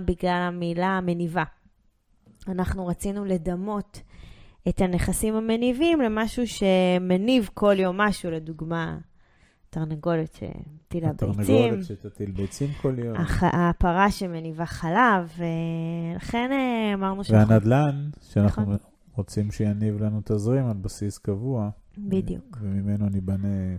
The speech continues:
Speaker 2: פיננסי.
Speaker 1: אז חשבנו שיהיה מגניב לתת, אה, שם לכל ה-, כל הנדלן שלנו, ולמעשה הכנסנו את זה לתוך הנישה של מודל הרפת.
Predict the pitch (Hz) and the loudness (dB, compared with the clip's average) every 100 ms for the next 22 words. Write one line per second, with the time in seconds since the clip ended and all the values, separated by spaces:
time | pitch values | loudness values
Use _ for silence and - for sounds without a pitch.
0 | - 92 87 80 - 190 - 220 - 240 | -6 -6 -6 -8 -10 -10 -4 0 6 6
1 | 233 240 202 190 175 175 175 185 185 180 | 6 2 2 2 2 2 0 0 -2 -2
2 | 175 170 170 - 165 165 - 175 165 165 | -4 -2 -4 -2 -2 -2 -2 0 0 0
3 | 160 156 - 202 170 160 160 - - 170 | -2 -4 2 4 4 0 -8 -12 -8 -8
4 | - 175 170 170 165 165 165 165 160 165 | -2 0 2 2 0 0 -2 -4 -6 -8
5 | 160 147 - _ _ _ _ _ _ _ | -10 -14 -20 _ _ _ _ _ _ _
6 | _ - - 180 175 165 175 180 180 165 | _ -4 2 4 2 0 2 2 0 -2
7 | 156 156 156 160 160 165 - 220 214 - | -2 -2 -2 0 2 0 0 2 2 -2
8 | - - - - - 180 175 196 180 170 | -12 -20 -14 -6 -2 0 0 2 4 4
9 | 170 - 185 - 165 170 175 175 175 156 | 4 4 4 2 0 0 0 0 -2 -4
10 | - - - - 175 175 190 190 165 160 | -6 -20 -16 -2 2 4 6 6 6 2
11 | - - - - | 0 -2 -10 -12